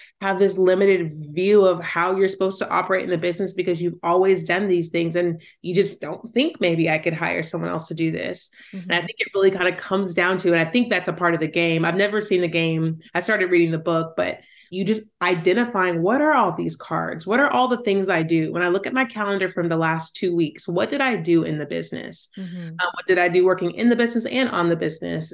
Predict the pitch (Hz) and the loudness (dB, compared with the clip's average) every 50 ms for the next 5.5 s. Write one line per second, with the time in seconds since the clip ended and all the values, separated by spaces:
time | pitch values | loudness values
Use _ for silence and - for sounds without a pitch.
0 | - 190 185 185 185 180 175 175 175 175 170 - - _ _ _ _ _ _ _ | -8 -4 -2 -2 0 0 0 0 0 -2 -4 -6 -12 _ _ _ _ _ _ _
1 | - 196 185 180 175 170 175 175 175 - 185 190 214 233 254 233 208 226 220 220 | 0 2 4 4 4 4 4 2 2 2 2 2 4 4 4 4 4 2 2 0
2 | - - - - _ _ - 180 170 175 175 - - 190 180 175 175 190 226 - | -4 -14 -18 -20 _ _ -2 0 0 0 0 0 0 0 2 2 2 0 0 0
3 | 226 180 170 170 165 180 180 170 175 180 170 - - - 151 175 180 175 160 165 | -2 -2 0 0 0 -2 -2 -2 -4 -6 -6 -8 -8 -6 -6 -4 -4 -4 -4 -6
4 | - - _ _ 185 175 165 165 165 165 180 180 175 175 - - _ _ _ _ | -8 -12 _ _ -2 0 0 2 2 0 -2 -4 -6 -8 -12 -16 _ _ _ _
5 | - 170 175 175 175 185 185 - - | 0 2 4 4 4 4 2 0 -6